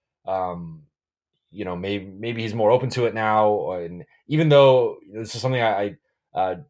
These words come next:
also just wrote about, was I talked to Tom Thibodeau last week at Summer League about how good this Clippers defense could be potentially.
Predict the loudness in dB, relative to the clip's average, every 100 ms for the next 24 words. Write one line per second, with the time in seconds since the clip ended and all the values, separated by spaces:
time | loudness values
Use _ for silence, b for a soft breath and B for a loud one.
0 | -4 -2 -2 -2 0 2 2 0 -2 -6
1 | -6 -2 -2 -4 -4 -4 -4 -6 -4 -2
2 | -2 -4 -8 -6 -6 -6 -10 -16 -10 -4
3 | -4 -4 -6 -8 -8 -12 _ _ _ -2
4 | -2 0 -2 -2 -2 -2 -4 -8 -8 -8
5 | -10 -10 -8 -8 -8 -10 -12 -10 -14 -12
6 | -10 -10 -10 -10 -10